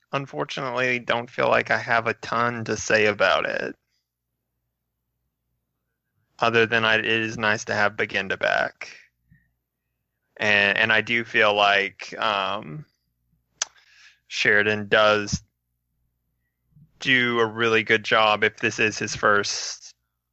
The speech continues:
um, issue, you know, scripting a comic, kind of avoiding a lot of the pitfalls that we see, like,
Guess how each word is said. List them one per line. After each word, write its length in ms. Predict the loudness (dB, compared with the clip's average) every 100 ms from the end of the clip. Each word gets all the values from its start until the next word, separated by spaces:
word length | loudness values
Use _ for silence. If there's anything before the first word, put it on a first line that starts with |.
| _ _ -6
um, 800 | 0 0 0 -4 -6 -10 -14 -20 _ _ _ _ _ _ _ _ _ _ _ _
issue, 720 | 0 0 2 2 2 0 -4 -2
you 100 | 0
know, 80 |
scripting 520 | 0 2 0 2 0 -2
a 60 |
comic, 460 | 0 0 2 0 0
kind 200 | -2 0
of 100 | 0
avoiding 500 | -2 -2 -2 -2 -2
a 60 | 0
lot 200 | 2 0
of 100 | 0
the 100 | -2
pitfalls 580 | -2 -2 0 2 2
that 120 | -2 -4
we 120 | -4
see, 340 | -2 0 2
like, 480 | 2 2 0 -6 -20